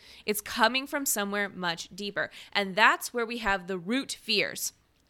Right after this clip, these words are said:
So if you think of the root fears, this is what's under the surface. And a lot of times we don't actually know that it's there. Just like, until you actually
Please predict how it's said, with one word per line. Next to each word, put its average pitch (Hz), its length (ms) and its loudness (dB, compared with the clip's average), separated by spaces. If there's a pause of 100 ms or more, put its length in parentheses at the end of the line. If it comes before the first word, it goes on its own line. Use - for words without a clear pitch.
(400)
So - 120 -4
if 202 100 -2
you 214 100 -4
think 294 240 4
of 285 100 -6
the 302 100 -4
root 311 200 -2
fears, 180 420 0 (200)
this 254 180 0
is 302 100 -4
what's 349 240 -4
under 294 280 -4
the 277 120 -8
surface. 220 460 -4
And 214 100 -6
a 220 60 2
lot 226 240 6
of 349 80 -4
times 339 260 -6
we 254 120 -4
don't 233 480 0
actually 240 360 6
know 185 420 -2
that 175 140 -4
it's 175 160 -8
there. 220 400 2 (320)
Just - 240 2
like, 208 280 -4 (180)
until 202 200 -4
you 277 120 2
actually 269 280 -2